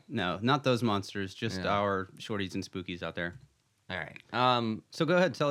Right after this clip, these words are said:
Speaker 1: uh,
Speaker 2: oh, it's,
Speaker 1: the
Speaker 2: it's,
Speaker 1: game.
Speaker 2: it's basically, it's a game that takes place, like, during, like, a plague time in sort of, like, a medieval era.
Speaker 1: Okay.
Speaker 2: And there's all these, uh, the, the, the various gameplay is you're either trying to elude, um, like, an inquisition by, like, some e-, the evil people taking over,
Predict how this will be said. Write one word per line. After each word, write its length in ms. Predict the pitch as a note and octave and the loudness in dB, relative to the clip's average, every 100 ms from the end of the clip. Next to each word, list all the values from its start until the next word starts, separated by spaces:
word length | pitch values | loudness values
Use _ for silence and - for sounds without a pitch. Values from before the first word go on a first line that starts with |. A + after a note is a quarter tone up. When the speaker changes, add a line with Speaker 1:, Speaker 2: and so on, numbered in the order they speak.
| - | 0
Speaker 1:
uh, 300 | C3 A#2 A2 F#3 | 2 4 4 6
Speaker 2:
oh, 100 | G3 | 6
it's, 160 | E3+ | 4
Speaker 1:
the 60 | - | 0
Speaker 2:
it's, 60 | - | 2
Speaker 1:
game. 120 | B2+ | 2
Speaker 2:
it's 100 | F2+ | 2
basically, 300 | D#3 D#3 E3+ | 0 2 -2
it's 120 | - | 0
a 60 | B2 | 0
game 240 | B2+ C3 | 0 0
that 180 | B2 - | 0 -2
takes 180 | A#2+ - | -4 -2
place, 240 | A#2 A2 | -4 -2
like, 300 | A2+ G2 - - | -4 -6 -10 -8
during, 240 | G#2 G2+ | -4 -2
like, 80 | F#2+ | -4
a 40 | |
plague 360 | F#2 G2+ G2+ G2+ | -6 -2 -2 -2
time 340 | G#2+ F#2+ F#2+ | -2 -2 -2
in 80 | F#2+ | -6
sort 180 | - G2+ | -6 -6
of, 80 | F#2 | -4
like, 140 | F#2 | -6
a 40 | F2 | -6
medieval 560 | F2+ E2+ E2+ F2+ F2+ | -6 -8 -8 -8 -6
era. 340 | E2+ F#2+ B2+ D#3+ _ - | -4 -2 -2 -4 _ -14
Speaker 1:
Okay. 300 | A2 A2 F2+ B2 _ _ | -8 -6 -6 -6 _ _
Speaker 2:
And 420 | G#2 G2+ F#2+ F#2+ E2 | -4 -2 -2 -4 -6
there's 220 | F#2+ G#2 | -6 -4
all 100 | G2+ | -6
these, 220 | G2+ - _ _ _ _ - | -6 -10 _ _ _ _ -10
uh, 380 | G2 F2+ E2 D2+ D2 _ - _ | -6 -4 -6 -8 -14 _ -20 _
the, 100 | G#2+ - - | -14 -14 -10
the, 160 | - - | -8 -2
the 100 | A#2 | -2
various 460 | F2+ C3 C3 B2 | 2 4 6 4
gameplay 420 | - A#2 A2+ A#2+ F#2 | 0 -4 -2 -4 -4
is 180 | G2+ F2 | -6 -6
you're 100 | G2+ | -6
either 180 | G#2 G2+ | -4 -6
trying 220 | A2 G#2 | -4 -4
to 60 | |
elude, 580 | F#2 G2 G#2 G#2+ G#2 G2 _ F2+ | -2 -2 0 -2 -2 -8 _ -10
um, 440 | E2+ D#2+ D#2 D#2+ - - | -8 -8 -8 -10 -12 -6
like, 220 | G2 - | -6 -4
an 100 | G#2+ | -6
inquisition 580 | G#2+ G#2+ F2+ G#2 A2 G#2 | -6 -6 -8 -8 -6 -6
by, 180 | - F2+ | -6 -6
like, 160 | F2 E2+ | -8 -10
some 260 | F2 E2+ D2 | -10 -10 -12
e-, 100 | D2 | -14
the 120 | F#2 - | -12 -8
evil 480 | G2+ F#2 G2 F#2+ E2+ | -6 -4 -2 -4 -6
people 200 | G#2 G2+ | -12 -10
taking 340 | - F#2 F#2 F2+ | -10 -10 -10 -10
over, 320 | G#2 D#3 | -6 -6